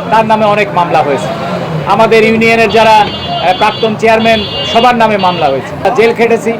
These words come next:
আমরা। আমরা, আহ, জামিনে মুক্ত হয়ে আবার আমরা রাজনীতির অঙ্গনে ছিলাম। এই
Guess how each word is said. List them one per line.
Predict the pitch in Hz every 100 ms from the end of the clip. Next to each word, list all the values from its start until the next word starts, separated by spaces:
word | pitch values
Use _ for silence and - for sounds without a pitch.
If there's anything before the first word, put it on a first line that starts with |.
| - - - - -
আমরা। | 170 208 214 208 196 180 - - - -
আমরা, | 196 208 208
আহ, | 196 196 - 180 175 170 165 151 147 143 139 135 139 - -
জামিনে | 214 220 226 220
মুক্ত | 208 196 214
হয়ে | 208 233 233 202 - -
আবার | 190 226 220
আমরা | 214 208
রাজনীতির | 196 185 185 170 180
অঙ্গনে | 170 160 147 -
ছিলাম। | - - - - - 226 214
এই | 196